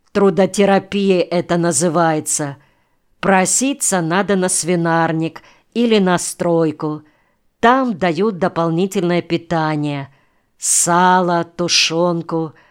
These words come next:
рыбные консервы. Митя, оказывается,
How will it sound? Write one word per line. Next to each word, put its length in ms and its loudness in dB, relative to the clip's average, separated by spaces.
рыбные 580 0
консервы. 1080 -2
Митя, 640 4
оказывается, 1300 -2